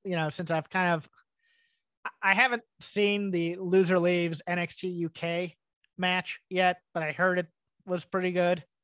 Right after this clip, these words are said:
But I've kind of fallen on the wayside of N X T U K. I may just start watching Impact in, as opposed to either of the N X T shows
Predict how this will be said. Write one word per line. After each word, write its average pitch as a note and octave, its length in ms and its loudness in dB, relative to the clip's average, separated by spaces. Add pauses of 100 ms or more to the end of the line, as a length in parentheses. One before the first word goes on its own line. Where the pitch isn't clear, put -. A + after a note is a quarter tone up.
(340)
But F#3 120 2
I've - 320 -2
kind G#3 180 -6
of F#3+ 80 -6
fallen F#3+ 280 2
on F#3 100 0
the D#3+ 80 -2
wayside F3 420 0
of D#3+ 80 -2
N E3 100 -2
X E3 140 -8
T E3+ 80 -6
U E3 140 -4
K. F3+ 280 -2
I F#3+ 80 -2
may A3+ 140 -2
just G#3 180 -2
start G3 240 -2
watching E3+ 540 -2 (120)
Impact E3 600 -6 (100)
in, E3 180 -8
as D#3+ 200 -6
opposed D#3 260 -4
to D#3+ 140 -8
either D#3 240 -4
of D3+ 60 -8
the D3+ 120 -8
N D3 100 -12
X C#3 160 -18
T D3 180 -12
shows C3 380 -14